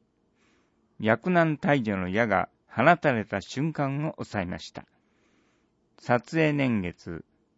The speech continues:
平成二十九年二月。撮影場所、亀山神社、大和町、下戸倉。天に向かって矢を放つ神主さんの写真です。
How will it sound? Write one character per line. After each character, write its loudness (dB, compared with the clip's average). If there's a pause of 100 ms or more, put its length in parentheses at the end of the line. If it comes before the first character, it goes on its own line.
(100)
平 2
成 2
二 0
十 0
九 -4
年 0
二 -4
月。 -2 (800)
撮 2 (160)
影 4
場 2
所、 -2 (240)
亀 2
山 4
神 -2
社、 -12 (640)
大 6
和 4
町、 -4
下 0
戸 -2
倉。 -10 (2250)
天 4
に 2
向 2
か 2
っ -2
て 0
矢 6
を 2
放 -2 (160)
つ -12 (160)
神 0
主 -12
さ 0
ん -4
の 0
写 -2
真 -6
で -10
す。 -20